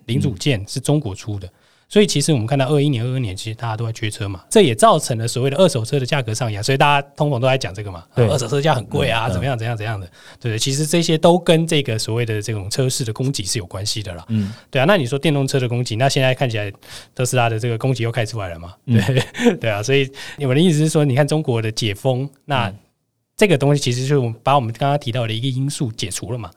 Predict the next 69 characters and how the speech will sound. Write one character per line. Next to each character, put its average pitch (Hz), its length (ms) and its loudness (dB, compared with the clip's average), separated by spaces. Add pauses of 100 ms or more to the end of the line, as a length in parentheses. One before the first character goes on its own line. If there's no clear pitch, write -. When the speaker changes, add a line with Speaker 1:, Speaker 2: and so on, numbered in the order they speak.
(180)
Speaker 2:
对。 107 200 0
Speaker 1:
对， 110 200 0
所 196 140 2
以 220 100 4 (240)
我 117 180 -6 (120)
自 - 280 2
己 117 320 -4
会 127 200 0
认 127 180 2
为， 95 160 -6
其 101 220 -8
实 120 160 -4
供 196 300 2
给 - 220 -6
会 113 200 -2
慢 147 160 0
慢 135 120 0
的 104 80 -4
出 101 220 -10
来 82 160 -8
啦。 82 100 -16 (300)
那 139 100 0
主 120 220 -2
车 160 160 6
越 170 100 4
来 135 100 4
越 147 120 4
顺 143 220 0
的 120 40 0
时 117 140 -4
候， 113 80 0
其 110 140 -6
实 107 80 -6
这 117 160 -4
些 120 160 -2
产 98 160 -6
能 92 100 -8
会 113 140 -4
慢 113 120 -4
慢 110 80 -4
的 98 80 -6
提 - 160 -12
升 95 200 -8
就 95 100 -8
对 92 140 -10
了。 85 60 -18 (260)
Speaker 2:
嗯， 113 320 2
嗯。 107 160 -2
Speaker 1:
对。 92 200 -10 (140)
Speaker 2:
那 185 140 6
我 147 100 8
想 101 160 2
问 110 140 2
一 - 20 0
下， 92 300 -2
就 143 120 4
是 120 280 4
特 165 240 4
斯 - 100 4
拉 131 100 6
现 127 140 4
在 123 80 6
在 127 80 6
玩 95 220 4
降 95 180 -2
价 98 100 -2
策 87 200 -2
略 80 140 -8
嘛？ 104 140 -16